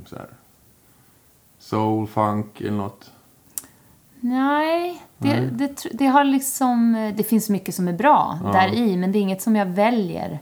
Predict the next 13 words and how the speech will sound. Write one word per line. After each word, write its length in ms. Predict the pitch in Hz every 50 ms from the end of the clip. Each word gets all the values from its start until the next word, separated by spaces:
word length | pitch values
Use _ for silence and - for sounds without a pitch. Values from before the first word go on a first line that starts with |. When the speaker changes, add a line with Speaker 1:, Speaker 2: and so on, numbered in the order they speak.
| -
Speaker 1:
Nej. 300 | - - - - 202 101 104 - - -
Speaker 2:
att 100 | 214 190
lyssna 440 | 202 220 - - - - 233 247 226
på. 320 | 233 - 185 175 170 151 147 - _
Speaker 1:
Ja. 320 | - - 101 98 98 98 104 107 -
Speaker 2:
Jag 160 | - 214 214
tror 160 | - - 240 226
att 120 | 220 226
jag 220 | 226 214 208 202
är 300 | 202 196 196 196 190 185 - - _ _ _ _ _ _ _ _ _ _ _ _
mest 640 | 226 240 226 220 - - - - _ - - - - - - _ _ _ _ _ _ _ _ _ _ _ _ _ _ _ _ _ _ -
intresserad 880 | - 226 226 226 - 220 220 - - - 247 240 233 220 214 208 208 208
av 360 | 202 202 190 185 185 226 -